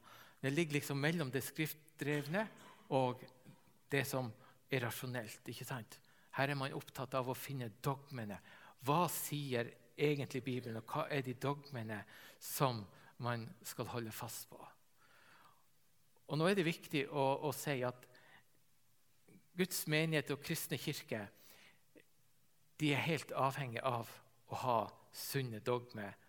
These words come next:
for å kunne fungere. Eh, hvis ikke, så vil vi komme fort på av-, avveier. Men når fokus på dogmene blir så sterk at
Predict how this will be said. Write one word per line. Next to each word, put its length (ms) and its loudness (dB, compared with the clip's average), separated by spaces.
for 160 -4
å 100 -6
kunne 240 -8
fungere. 540 -10
Eh, 320 0
hvis 280 0
ikke, 320 0
så 200 -2
vil 200 0
vi 160 -2
komme 280 -2
fort 440 -8
på 80 -2
av-, 320 -2
avveier. 480 -4
Men 260 6
når 160 4
fokus 600 -4
på 80 -4
dogmene 560 0
blir 240 2
så 160 -4
sterk 480 -2
at 200 -2